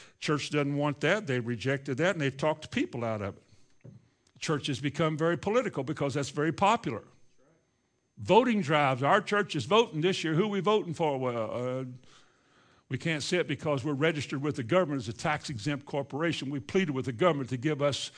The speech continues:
some kind of a governmental system so that we can have an exemption for money that we give, and therefore we can't say anything about political people 'cause the government still has a rule over us.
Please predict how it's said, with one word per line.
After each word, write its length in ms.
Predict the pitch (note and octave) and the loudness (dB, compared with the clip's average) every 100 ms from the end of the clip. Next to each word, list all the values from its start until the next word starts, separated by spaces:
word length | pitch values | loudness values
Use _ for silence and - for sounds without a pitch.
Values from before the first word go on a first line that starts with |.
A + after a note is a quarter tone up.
| - - - - _ _ _ | -18 -18 -20 -20 _ _ _
some 220 | - D#3+ | -4 -2
kind 260 | - D#3 D3+ | 0 0 0
of 100 | B2+ | -2
a 60 | |
governmental 540 | B2 D#3 C#3+ C#3+ C#3 B2+ | 0 2 2 0 -2 0
system 360 | F3 D#3 E3 | 0 -2 -4
so 180 | B2 D3+ | -4 -4
that 100 | C#3 | -2
we 160 | C#3+ - | -2 -2
can 240 | C3+ C3+ | -4 -4
have 260 | A2+ C#3 C3 | -4 -2 -2
an 80 | |
exemption 480 | A#2+ A#2 D#3+ F3+ D#3+ | -2 0 0 0 -4
for 240 | B2 C3 B2+ | -4 -4 -2
money 380 | A#2+ E3+ E3 | 0 0 2
that 140 | C3 C3 | 0 -2
we 120 | D3 | -4
give, 560 | C#3+ A3+ E3+ G2+ - - | 2 4 4 2 -8 -12
and 100 | B2 | -4
therefore 300 | D3+ D3 C#3 | -2 -2 -2
we 100 | C#3+ | -4
can't 220 | - C#3+ | -6 -8
say 160 | - D#3 | -6 -4
anything 220 | C3+ A#2+ | -4 -4
about 200 | A2+ G#2+ | -6 -8
political 360 | - A#2 A2+ G#2+ | -6 -8 -8 -8
people 300 | - - A#2+ | -6 -6 -8
'cause 200 | A#2+ G#2 | -10 -8
the 60 | |
government 320 | A#2 D3 B2 A#2 | -2 0 0 -4
still 240 | E3 C3+ | -4 -4
has 200 | A#2+ A2 | -2 -4
a 40 | |
rule 280 | A2 D3 A2+ | -2 -2 -2
over 240 | G2+ G2 F#2+ | -4 -6 -10
us. 380 | - - - | -12 -16 -18